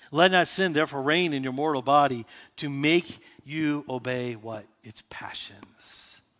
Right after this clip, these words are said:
Its passions. What's love, what we love in our hearts. "Do not present your members to sin as instruments for unrighteousness, but present yourselves to God as those who have been brought from death to life, and your members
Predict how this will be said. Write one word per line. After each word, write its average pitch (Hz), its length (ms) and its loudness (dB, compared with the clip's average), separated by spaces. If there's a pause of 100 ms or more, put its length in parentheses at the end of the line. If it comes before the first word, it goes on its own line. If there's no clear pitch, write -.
(680)
Its - 140 -20
passions. 135 920 -4 (640)
What's 120 320 -10
love, 147 600 4
what 135 260 -2
we 131 80 0
love 156 720 4
in 156 120 -4
our 147 120 -4
hearts. 117 480 -12 (200)
"Do 170 120 -2
not 208 160 10
present 170 480 2
your 156 100 0
members 170 400 4
to 139 100 -10
sin 180 400 0 (220)
as 143 180 0
instruments 170 380 -2
for 147 160 -4
unrighteousness, 165 640 0 (160)
but 165 140 0
present 160 400 4
yourselves 185 560 2
to 156 100 -6
God 151 400 6 (260)
as 147 200 0
those 190 420 6 (140)
who 156 80 -2
have 156 140 2
been 151 120 0
brought 156 380 6
from 160 180 -6
death 151 280 4
to 160 100 -2
life, 156 340 2
and 156 180 -4
your 165 160 2
members 185 460 0